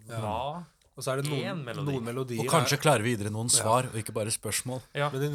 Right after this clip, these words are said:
Speaker 1: noen melodier er på en måte bygd opp av tema, mens andre melodier er bare melodier som e-, man tenker ikke på motivene.
Speaker 2: Ja.
Speaker 1: Hvis du skjønner?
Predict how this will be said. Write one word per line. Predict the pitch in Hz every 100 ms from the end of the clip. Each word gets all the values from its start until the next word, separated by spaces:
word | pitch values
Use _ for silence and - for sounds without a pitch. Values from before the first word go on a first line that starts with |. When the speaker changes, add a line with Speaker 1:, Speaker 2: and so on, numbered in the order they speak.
| 143
Speaker 1:
noen | 147 117
melodier | 117 123 117 131
er | 120
på | -
en | 120
måte |
bygd | 113 104 95
opp | 98
av | 107
tema, | 98 104 123
mens | 113
andre | 117 104
melodier | 101 104 104 110
er | - 95 92
bare | 104
melodier | 98 98 101 98
som | - 110
e-, | 104 - _
man | 143 113
tenker | - 123 95 - 90
ikke | - 98
på | 107
motivene. | 107 - 98 92 131 139 _ _ _ -
Speaker 2:
Ja. | 147 165 165
Speaker 1:
Hvis | 117
du | 113
skjønner? | 117 131